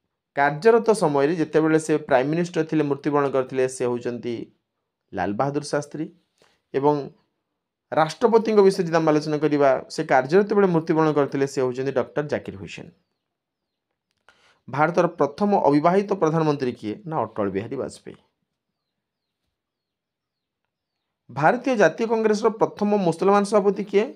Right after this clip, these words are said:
ନା ବଦରୁଦ୍ଦିନ ତୟବଜୀ। ଭାରତୀୟ ଜାତୀୟ କଂଗ୍ରେସର ପ୍ରଥମ ମୁସଲମାନ ସଭାପତି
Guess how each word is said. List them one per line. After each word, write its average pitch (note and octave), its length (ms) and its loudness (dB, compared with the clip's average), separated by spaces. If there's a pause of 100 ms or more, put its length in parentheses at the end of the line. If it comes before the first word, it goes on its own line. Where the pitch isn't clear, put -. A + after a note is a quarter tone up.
ନା C#3+ 140 -2
ବଦରୁଦ୍ଦିନ C#3+ 680 0
ତୟବଜୀ। A#2 460 -2 (1300)
ଭାରତୀୟ C#3 360 -2
ଜାତୀୟ D#3 280 0
କଂଗ୍ରେସର D#3 400 -2
ପ୍ରଥମ - 340 -6
ମୁସଲମାନ C#3+ 360 -2
ସଭାପତି B2+ 600 -2